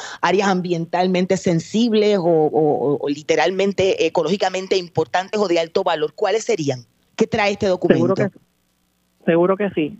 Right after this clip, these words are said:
Speaker 2: Primero, en términos de proceso, el reglamento está haciendo algo totalmente ilegal que va aco-, acorde con el veto que el gobernador Pierluisi hizo hace un mes atrás de la ley de, de,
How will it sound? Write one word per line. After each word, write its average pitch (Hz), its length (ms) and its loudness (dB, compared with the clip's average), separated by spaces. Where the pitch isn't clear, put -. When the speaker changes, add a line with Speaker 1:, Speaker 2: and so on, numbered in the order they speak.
Speaker 2:
Primero, 226 640 2
en 170 140 -2
términos 190 500 0
de 196 280 2
proceso, 190 600 0
el 180 140 0
reglamento 175 480 0
está 214 420 -2
haciendo 202 340 2
algo 214 220 2
totalmente 185 560 0
ilegal 208 340 2
que 190 140 0
va 160 320 2
aco-, 160 240 -4
acorde 180 600 0
con 165 200 -2
el 156 120 0
veto 156 480 0
que 180 240 2
el 180 100 2
gobernador 175 480 0
Pierluisi 180 540 0
hizo 175 160 2
hace 180 160 0
un 175 180 0
mes 180 220 0
atrás 190 400 0
de 156 160 0
la 147 160 0
ley 143 140 0
de, 165 680 2
de, 151 560 0